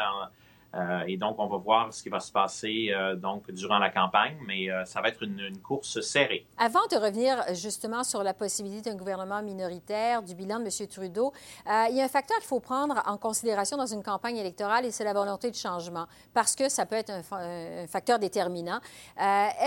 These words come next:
Speaker 2: est-ce que, euh, on le disait, Monsieur Trudeau est au pouvoir depuis quatre ans, donc c'est un mandat, c'est pas trois, quatre, euh, euh, mandats, euh, comme, euh, certains de ses prédécesseurs. Est-ce que vous sentez qu'il y a une volonté de changement au pays ?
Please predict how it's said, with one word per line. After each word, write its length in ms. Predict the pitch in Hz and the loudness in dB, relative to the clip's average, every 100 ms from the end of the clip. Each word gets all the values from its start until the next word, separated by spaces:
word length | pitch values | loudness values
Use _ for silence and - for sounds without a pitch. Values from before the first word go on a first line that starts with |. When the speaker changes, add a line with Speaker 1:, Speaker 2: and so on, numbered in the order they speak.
| 302 | 4
Speaker 2:
est-ce 180 | - - | 4 2
que, 480 | 466 523 605 - | 2 2 -2 0
euh, 760 | 208 214 214 220 208 185 196 143 | 2 4 6 4 2 -2 -2 0
on 100 | 202 | 0
le 80 | 202 | 0
disait, 320 | 180 190 277 | 0 4 4
Monsieur 220 | 269 254 | 4 -2
Trudeau 240 | 220 226 285 | -2 0 0
est 200 | 277 - | 0 -2
au 80 | 220 | -4
pouvoir 420 | - 202 233 247 | -4 0 4 4
depuis 280 | 220 - 202 | 0 -8 -6
quatre 380 | - 196 - 208 | 0 0 0 -2
ans, 140 | 240 | 0
donc 220 | 240 226 | 0 -2
c'est 220 | - 202 - | -2 -2 0
un 180 | 240 247 | 2 4
mandat, 440 | 240 190 175 220 | 4 2 2 0
c'est 160 | 320 214 | 0 -2
pas 100 | 208 | -4
trois, 300 | - 202 214 | 0 0 0
quatre, 320 | 233 208 - | 0 -2 -4
euh, 260 | 185 180 180 - - - | -8 -8 -10 -14 -16 -4
euh, 100 | 165 | -2
mandats, 720 | 180 196 185 190 214 233 190 | 0 0 0 2 4 4 2
euh, 20 | 190 | 2
comme, 380 | 208 196 190 | 0 0 0
euh, 120 | 185 180 | -2 0
certains 320 | 208 185 226 | 0 -2 -4
de 60 | |
ses 80 | - | -6
prédécesseurs. 800 | 196 196 196 208 170 202 214 262 - - 277 | -4 -2 0 -2 -2 -2 2 2 0 4 8
Est-ce 160 | 480 | 8
que 60 | 571 539 | 8 6
vous 60 | - | 6
sentez 560 | 277 240 294 302 359 | 4 2 2 2 2
qu'il 160 | - 269 | 2 4
y 40 | |
a 60 | 240 | 4
une 200 | 240 226 240 | 4 4 4
volonté 240 | 226 269 | 4 0
de 60 | - | -2
changement 340 | 220 196 202 | -4 -2 -4
au 40 | |
pays ? 280 | 190 165 156 | -4 -8 -10